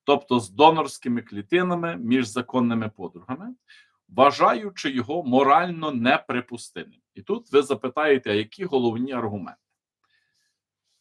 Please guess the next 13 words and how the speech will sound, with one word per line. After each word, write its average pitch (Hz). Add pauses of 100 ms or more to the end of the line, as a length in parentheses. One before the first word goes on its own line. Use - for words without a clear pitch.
(100)
Аргумент 180
номер 165
один. 107 (1000)
Перше, - (340)
робиться 156
розрив 139 (380)
через 113
таке 127
екстракорпоральне 113
запліднення 156 (400)
між 147
подружнім 131 (100)
актом 151